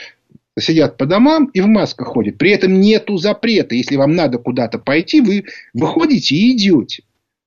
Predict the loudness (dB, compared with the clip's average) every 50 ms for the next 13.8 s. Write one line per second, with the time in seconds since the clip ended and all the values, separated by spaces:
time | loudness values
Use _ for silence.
0 | _ _ _ _ _ _ _ _ _ _ _ 0 2 2 2 2 2 2 2 2
1 | 2 2 2 2 2 2 0 0 0 -2 0 0 0 -2 -2 -4 -6 _ _ _
2 | -2 0 2 4 4 2 2 0 -4 -4 0 0 2 2 2 2 0 0 -2 -2
3 | -6 -10 _ _ _ _ _ _ _ _ _ _ _ _ _ _ _ _ _ _
4 | _ _ _ _ _ _ _ _ _ _ _ _ _ _ _ _ _ _ _ _
5 | _ _ _ -4 0 0 2 2 2 2 0 0 0 0 0 -2 -2 -4 -4 -2
6 | -2 -2 -4 -4 -2 0 2 2 2 0 0 -2 -2 -2 -2 -4 -8 -6 -4 0
7 | 2 2 2 2 2 2 0 -2 -4 _ _ _ _ _ -10 -4 -2 0 0 0
8 | 0 0 0 0 0 0 0 0 -2 -4 -10 _ _ _ _ -4 -2 0 0 2
9 | 4 2 2 2 0 0 0 2 2 2 0 -2 -4 -14 -16 -16 -18 -20 _ _
10 | -10 -6 -2 0 2 4 4 4 4 4 2 2 2 0 2 2 2 2 2 0
11 | 0 -2 0 0 -2 -2 -2 -4 -6 -4 -4 -4 -4 -2 0 2 2 0 0 -4
12 | -4 -2 -2 0 0 0 2 2 2 2 0 2 2 2 2 2 2 2 0 0
13 | 0 -2 -4 -4 0 2 4 4 4 4 2 0 -2 -4 -4